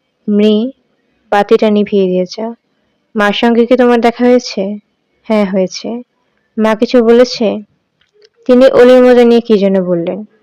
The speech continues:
আসলে আমি মন দিয়ে তার কথা শুনিনি। আমি দোতলায় উঠে এলাম। দোতলার বারান্দায় গামলা ভর্তি গরম পানিতে পা ডুবিয়ে মা বসে আছে। তার পায়ে সমস্যা আছে,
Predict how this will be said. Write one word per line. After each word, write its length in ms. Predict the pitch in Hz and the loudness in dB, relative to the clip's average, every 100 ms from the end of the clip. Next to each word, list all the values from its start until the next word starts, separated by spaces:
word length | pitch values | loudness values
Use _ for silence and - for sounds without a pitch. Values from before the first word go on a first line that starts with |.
| _ _ | _ _
আসলে 340 | 214 208 226 | -8 -2 2
আমি 140 | 233 226 | 2 2
মন 260 | 214 214 | 0 0
দিয়ে 140 | 220 233 | 0 0
তার 200 | 208 196 | 2 0
কথা 240 | 202 - 196 | -2 -6 -18
শুনিনি। 540 | - 196 190 196 226 _ _ _ _ - | -12 -10 -10 -14 -20 _ _ _ _ -6
আমি 220 | 208 208 | -2 0
দোতলায় 440 | 214 208 226 220 | 2 2 2 2
উঠে 240 | 214 - 196 | 2 -2 -4
এলাম। 360 | 185 196 214 - _ _ _ _ | -4 -6 -12 -18 _ _ _ _
দোতলার 460 | 208 214 240 247 247 | -4 0 2 2 2
বারান্দায় 640 | 214 196 214 233 226 214 285 - _ _ _ _ _ - - 233 | 0 0 0 2 2 2 -2 -12 _ _ _ _ _ -20 -8 -4
গামলা 400 | 196 202 208 220 | 0 0 2 2
ভর্তি 380 | 208 214 202 - 214 | 2 2 2 2 2
গরম 300 | 196 196 202 | 2 2 0
পানিতে 340 | 208 202 226 | 0 0 -2
পা 200 | 220 202 | -2 -2
ডুবিয়ে 260 | 190 196 202 | -2 0 -2
মা 160 | 196 | -2
বসে 320 | 190 180 - 190 | -4 -6 -6 -8
আছে। 280 | 190 - - _ _ _ _ - | -8 -10 -12 _ _ _ _ -2
তার 180 | 208 202 | 0 0
পায়ে 220 | 208 202 | 0 0
সমস্যা 500 | - 196 190 - 185 | -2 -2 -2 -4 -8
আছে, 240 | - - | -8 -10